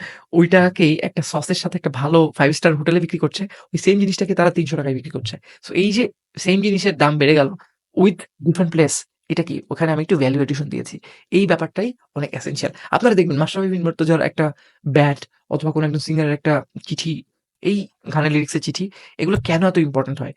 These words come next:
Because ওইখানে তার একটা পার্সোনাল ভ্যালু আছে। So এই ব্যাপারটা অনেক ইম্পর্টেন্ট। So লাস্ট পয়েন্ট সবচেয়ে ইম্পর্টেন্টের একটা, প্রথমটার মতোই যে underrated but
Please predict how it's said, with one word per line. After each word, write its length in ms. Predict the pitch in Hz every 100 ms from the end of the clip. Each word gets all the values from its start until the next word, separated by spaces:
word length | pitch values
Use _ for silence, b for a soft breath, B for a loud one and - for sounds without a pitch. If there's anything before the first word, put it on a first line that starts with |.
| _ -
Because 240 | 139 208
ওইখানে 240 | - 190 202
তার 280 | 165 143 151
একটা 180 | -
পার্সোনাল 340 | 151 147 170 175
ভ্যালু 200 | - 170
আছে। 200 | 151 - _
So 180 | - -
এই 180 | 170 196
ব্যাপারটা 320 | 170 160 160
অনেক 140 | 156 143
ইম্পর্টেন্ট। 340 | 139 143 135
So 60 | 143
লাস্ট 280 | 143 185 -
পয়েন্ট 220 | 196 226
সবচেয়ে 280 | - - 175
ইম্পর্টেন্টের 480 | 165 170 180 170 165
একটা, 260 | - 233 302 b -
প্রথমটার 340 | 160 175 165
মতোই 360 | 151 160 240 240
যে 240 | 147 147 -
underrated 500 | 160 175 170 175 185
but 160 | 185